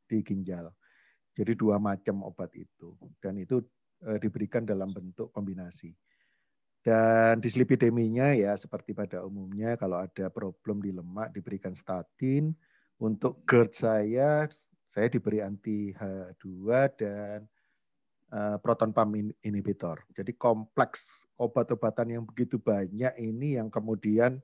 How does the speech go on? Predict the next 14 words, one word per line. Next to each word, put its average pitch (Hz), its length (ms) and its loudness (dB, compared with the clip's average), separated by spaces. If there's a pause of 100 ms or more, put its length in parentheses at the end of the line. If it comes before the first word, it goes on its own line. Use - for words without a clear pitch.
(840)
eh, 107 560 6
setelah 110 400 2
saya 104 240 4
K 104 320 2
F 135 240 2
betul-betul - 720 2
saya 127 240 0
syukuri 123 400 -6
karena 117 240 -6
pada 113 400 -4
hari 113 400 -2
pertama 117 1080 0
saya 113 520 -4
K 113 320 -6